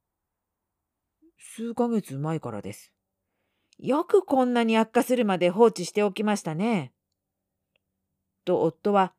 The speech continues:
女医に叱られている。ざまあ見なさい。すみません。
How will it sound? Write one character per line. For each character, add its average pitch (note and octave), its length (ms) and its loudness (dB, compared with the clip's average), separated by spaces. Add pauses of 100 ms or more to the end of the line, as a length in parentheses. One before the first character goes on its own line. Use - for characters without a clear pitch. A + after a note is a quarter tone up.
(120)
女 F#3 200 2
医 B3 60 0
に B3 140 -2
叱 A#3 260 0
ら A#3 100 6
れ A3 120 2
て D3+ 100 -8
い A2 100 -12
る。 - 140 -20 (800)
ざ B3 260 0
ま C#3 180 -4
あ F#2+ 40 -8
見 B2+ 120 -12
な G#3 140 -8
さ D4+ 180 -12
い。 E3 120 -16 (1200)
す - 240 -10
み E3+ 160 -4
ま D3+ 120 -6
せ C#3+ 200 -12
ん。 - 160 -18